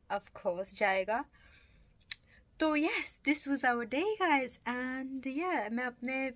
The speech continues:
प्यारे से छोटे से व्लॉग को करूँगी यहीं पर end। And if you do like it, please do like, comment, share and subscribe to my channel, guys, if you're new to it। Bye bye, see you in the next vlog, hopefully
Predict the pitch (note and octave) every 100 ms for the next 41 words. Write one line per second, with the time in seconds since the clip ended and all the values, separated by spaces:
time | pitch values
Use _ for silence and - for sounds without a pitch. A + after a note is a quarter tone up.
0 | - D4 F4 G#4+ G#4+ G4 D#4+ C#4 D4 C#4+
1 | A#3 A3+ A3 A3+ A#3 A3 A3 G#3+ B3+ F4
2 | - C4+ - G#3+ C4 E4+ - - - -
3 | - C4+ C#4 B3 C#4 D4 C#4 D4 F4+ G#4+
4 | G4+ F#4 F4+ D4+ - E4+ F4+ E4 C4+ B3+
5 | A#3 - A#3+ A#3+ A3+ A#3+ A3 B3 C#4+ B3
6 | - D4+ D#4 D#4 C#4+ B3+ C4 A#3+ A#3 G#3+
7 | G#3+ G#3+ A3 A3+ A#3 A3 G#3+ - F#3 -
8 | C#4 - G#4+ G#4+ - - - - - E4
9 | E4+ E4 D#4 C#4 A3+ - - A3 G#3 -
10 | E4 F#4 F#4 E4 B3+